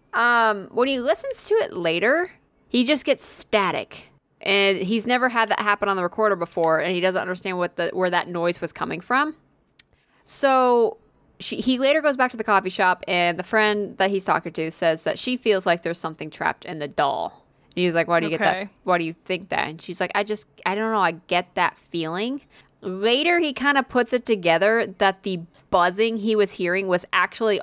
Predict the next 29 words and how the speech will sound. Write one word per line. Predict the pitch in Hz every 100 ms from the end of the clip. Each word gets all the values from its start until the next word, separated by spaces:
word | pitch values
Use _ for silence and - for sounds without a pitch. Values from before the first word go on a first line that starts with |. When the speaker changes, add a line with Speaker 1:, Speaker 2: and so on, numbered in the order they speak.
| -
Speaker 1:
all | 180 185
of | 190
the | 190
crystals | - 165 - 185
in | - 185
the | 170
room | 151 156 170 175 - _ _ -
actually | 190 180 - 214 196
protecting | 185 180 254 254 - 170
them, | 156 160 170 - - -
because | 233 233 220
he | 214 -
also, | 285 302 - 240 226 208 - -
when | 202
he |
went | 196 214
back | 220 202
in | 190 170 -
to | -
re-listen | 156 156 156 285 370 254
to | - 156
it, | 156
once | 170
he | 156
realized | 180 247 202 175
that, | 175 170
he | 165 214
could | 208 196
hear | - - 269 277 226 208 202